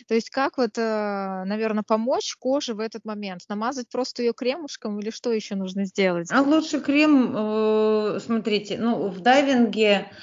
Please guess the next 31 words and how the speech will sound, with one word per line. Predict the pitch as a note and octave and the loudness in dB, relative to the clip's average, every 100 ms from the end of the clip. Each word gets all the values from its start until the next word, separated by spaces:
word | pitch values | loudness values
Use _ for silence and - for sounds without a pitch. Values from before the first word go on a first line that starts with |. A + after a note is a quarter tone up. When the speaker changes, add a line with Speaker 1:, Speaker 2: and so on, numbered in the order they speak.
| - - - | -20 -20 -2
Speaker 2:
тоже | A#3 F#3 F3 | -2 0 -2
у | E3 | -2
меня | E3+ E3+ | -2 -2
такая | E3 F3+ F3+ | -4 0 0
бы-, | F3 G3+ | 2 2
бывает, | G3 A3 A3 G3+ F3+ D#3+ | 2 4 6 6 6 2
да, | F3+ | -6
проблема, | F3 F3 F#3 E3+ E3 | -8 -12 -10 -10 -10
когда | E3 E3 E3 | -14 -12 -12
выходишь | D#3+ E3 E3 - - | -12 -12 -14 -14 -14
и, | - E3+ - - - - - - - - - _ _ | -8 -8 -8 -16 -20 -20 -20 -20 -20 -20 -20 _ _
эм, | G#3 G#3+ G#3+ G#3+ G#3 G#3 G#3 A3+ | 0 4 6 6 6 4 0 4
лицо | A3+ A3+ - C4 A#3+ A3+ | 4 4 2 4 6 6
с | - - A#3+ A3 G#3+ - - - | 2 -8 0 2 0 -4 -12 -2
маской | A3 A3 G#3+ G#3+ G3 | 4 6 6 2 -6
потом | G3 F#3+ G3+ G3+ | -4 -6 -6 -6
еще | - G3 | -8 -6
полдня. | G3+ G3+ B3 D#4 D4+ - - - - | -4 0 2 2 -2 -6 -8 -10 -6
<laughs> | F#3+ - | -6 2
Speaker 1:
Мгм, | A#3+ B3+ A#3+ A3+ A#3+ | 2 6 6 4 0
мгм. | A#3+ B3+ A#3+ A#3 A#3 | -2 0 2 2 4
Speaker 2:
Но, | A#3+ A#3+ B3 A#3+ | 6 6 6 2
э, | - A#3+ | 2 0
з-, | G#3+ G3+ F3+ G3+ | 0 -4 -6 -4
здесь | G3+ C#4+ D#4+ - | 2 4 2 -4
что | - - D4+ C4+ | -6 0 0 2
конкретно | A3+ G#3 B3+ A3+ | -2 2 2 2
помочь | G#3 G#3+ A3 - | -2 -2 -4 -6
коже? | - E3 C3+ | -8 -8 -8
Давайте | D#3 F#3 - - | -8 -8 -10 -12
так. | C#3+ | -12